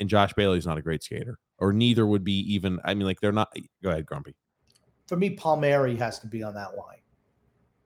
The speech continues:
Speaker 2: I, I, I'd put Palmieri on that line. I, I, you know, Beauvillier has been the guy who's driven that line in the past. Maybe Palmieri can be that guy. I don't know,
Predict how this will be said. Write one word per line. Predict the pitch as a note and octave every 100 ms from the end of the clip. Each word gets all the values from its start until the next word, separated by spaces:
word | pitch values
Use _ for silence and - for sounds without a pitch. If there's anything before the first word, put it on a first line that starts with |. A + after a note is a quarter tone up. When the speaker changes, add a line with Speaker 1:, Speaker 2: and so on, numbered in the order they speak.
| _ _ _ _ -
Speaker 2:
I, | B2 - E3+ F3+ -
I, | D3
I'd | C#3+
put | D#3 -
Palmieri | E3 D3+ D#3 D#3 B2+
on | A2+
that | A2 G2
line. | - E2+ _ _ _ _ _ _ _ _ _ _ _ _ _ _ _ _ _ -
I, |
I, | - - - -
you | E3+
know, | D#3 C#3 - _ _ _ -
Beauvillier | D3+ D3+ G#3 G3+ F#3 F3
has | D#3+ B2+
been | D#3
the | D3+
guy | C#3 C#3+ C#3+
who's | C#3 A#2+
driven | C3 C#3+ D#3+
that | D#3 D#3
line | D#3+ E3
in | E3
the | E3
past. | E3+ D#3+ F3+ - _ _
Maybe | D3 D#3 E3+ E3 _
Palmieri | D#3+ D3 C#3+ D3 C#3+
can | B2+ B2+
be | B2+
that | A#2+ G#2+ -
guy. | - - - _ _ _ _ _ _ _ _ _ _ - -
I | A#2+
don't | A#2
know, | A#2 D#3 C#3+ C3 C3